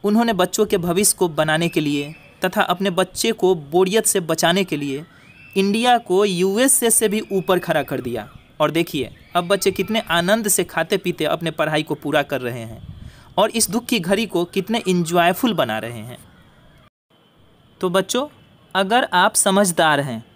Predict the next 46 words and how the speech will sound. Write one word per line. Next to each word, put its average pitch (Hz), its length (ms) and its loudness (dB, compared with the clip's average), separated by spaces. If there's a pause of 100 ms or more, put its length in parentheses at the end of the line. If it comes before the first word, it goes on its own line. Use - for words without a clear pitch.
(140)
समझ 202 320 2
गए 196 140 4
होंगे 185 300 2
कि 190 120 -6
पढ़ाई 175 500 2
ही 262 180 4
एक 214 120 2
ऐसा 196 220 2
खेल 160 280 0
है 170 200 0 (300)
जो 190 120 0
कभी 208 360 2
ख़त्म 202 300 -2
नहीं 156 240 -2
होता, 120 300 -8 (560)
इंसान 196 380 2
को 196 140 2
बोर 180 260 4
होने 180 240 4
नहीं 151 180 0
देता। 113 320 -6 (520)
और 190 100 4
यदि 226 220 2
छोटे 202 300 2
छोटे 214 280 2
बच्चे 190 360 0
इस 254 140 0
बात 196 200 2
को 196 80 -2
समझ 175 320 2
गए 143 160 2
हैं, 151 260 -6 (440)
तो 214 100 4
आप 185 300 2
जो 185 140 2
ट्वेल्थ 208 340 0
के 214 80 2
विद्यार्थी 165 560 2
हैं, 170 220 -2 (440)
आइए 214 400 2
आर 190 160 2
के 247 140 2
शर्मा 190 260 2
के 190 100 0
साथ - 260 -2
मिलकर 180 480 2